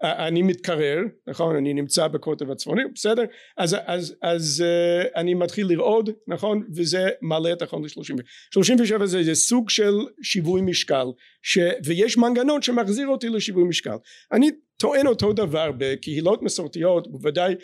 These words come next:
אה, אה, קהילות מסורתיות יהודיות כמו של שמעון, יש מנגנון שמחזיר אותי לשיווי משקל. עכשיו זה ייקח זמן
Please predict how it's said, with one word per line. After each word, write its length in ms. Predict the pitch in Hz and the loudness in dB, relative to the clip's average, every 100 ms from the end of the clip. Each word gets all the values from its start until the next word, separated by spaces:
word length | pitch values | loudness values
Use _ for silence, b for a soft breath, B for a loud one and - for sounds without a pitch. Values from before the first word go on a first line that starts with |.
| B B B | B B B
אה, 180 | 156 151 - | -4 -2 -2
אה, 260 | 143 139 143 - _ | -2 -2 -4 -8 _
קהילות 320 | - 156 175 185 | -2 2 2 0
מסורתיות 460 | 151 165 165 180 | -4 -2 -2 -2
יהודיות 560 | 170 165 156 175 180 175 | -2 -2 0 2 2 0
כמו 220 | 151 165 | -2 -2
של 220 | - 160 | -2 -4
שמעון, 400 | 165 240 240 190 - B B B - 151 | -2 2 4 4 0 B B B -4 2
יש 240 | 180 233 233 | 4 4 4
מנגנון 640 | 208 185 160 151 185 240 | 2 2 2 2 2 2
שמחזיר 760 | - 170 160 127 139 143 269 285 | 0 0 -2 -4 -8 -2 -2 2
אותי 460 | 240 - 185 180 214 b b b b _ _ _ _ _ 165 | 2 2 0 0 -2 b b b b _ _ _ _ _ 2
לשיווי 440 | 156 196 160 175 | 2 4 2 2
משקל. 440 | 160 - - 104 101 - _ _ _ _ _ 381 | 0 -2 -4 -8 -8 -16 _ _ _ _ _ -4
עכשיו 260 | 151 220 | 0 2
זה 100 | 202 | 2
ייקח 320 | 233 226 226 | 0 -2 -4
זמן 380 | 170 190 170 123 | -2 -2 0 -2